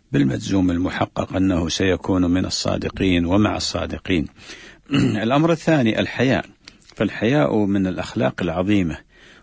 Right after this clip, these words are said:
والحياء يدعو الإنسان إلى أن يكون صادقاً وأن يبتعد عن الكذب، ولذلك كثير من العرب ترك الكذب حياءً وخجلاً، و-، وهم لم يسلموا بعد.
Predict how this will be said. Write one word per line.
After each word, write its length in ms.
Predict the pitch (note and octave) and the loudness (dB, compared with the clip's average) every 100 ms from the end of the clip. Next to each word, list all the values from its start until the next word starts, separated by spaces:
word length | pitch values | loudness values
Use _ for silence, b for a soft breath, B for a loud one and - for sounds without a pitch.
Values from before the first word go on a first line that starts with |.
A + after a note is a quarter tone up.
| B | B
والحياء 540 | F#2+ - G#2+ C#3 - | -6 -2 0 0 2
يدعو 260 | A2+ C3 G2+ | 2 0 -2
الإنسان 540 | G2 F2 F#2+ A2+ A2 | -2 -2 -4 0 0
إلى 280 | G#2 F#2+ F#2+ | 0 0 0
أن 60 | E2+ | 0
يكون 400 | F2+ - G2 F2+ | 0 0 0 0
صادقاً 580 | - G#2 F2 C#2+ - - - b b b b | 0 0 0 -2 -6 -10 -12 b b b b
وأن 460 | - F2 F2+ B1+ F#2 | -4 0 2 2 2
يبتعد 500 | F2+ - A#2 G2 F#2 | 0 -2 -4 0 0
عن 240 | D#2 F2 | 0 0
الكذب، 460 | F2+ E2 - F2+ D2+ - B B B B - | 0 -2 -2 0 -2 -6 B B B B -4
ولذلك 1200 | E2+ F2 E2+ C2 F#2 G2 G#2 F2+ - F2+ E2+ D2 - | 0 2 2 2 2 2 2 0 -2 -4 -4 -8 -8
كثير 360 | F#2 B2 B2+ | -4 0 2
من 220 | G#2+ F#2+ | 2 2
العرب 440 | F2+ E2 F2+ F2+ F2 | 0 0 0 0 0
ترك 340 | A2 G#2+ F2+ | -2 0 -2
الكذب 440 | F2+ D#2+ G#2+ F2+ E2 | -4 -4 -2 -2 -2
حياءً 500 | - G2 C3+ - D#2+ | -2 0 0 -2 -4
وخجلاً، 540 | D2 - C#3 G2+ C#2+ - B B B B B B | -4 -2 0 0 -4 -10 B B B B B B
و-، 180 | E2+ E2+ | -4 0
وهم 520 | D#2+ C2+ F2 F#2+ F#2+ | 0 0 0 2 2
لم 240 | B2+ C#3+ | 4 2
يسلموا 460 | C3+ - G2+ F#2+ F2+ | 0 -2 -2 -2 0
بعد. 280 | F#2+ D#2 | -2 -2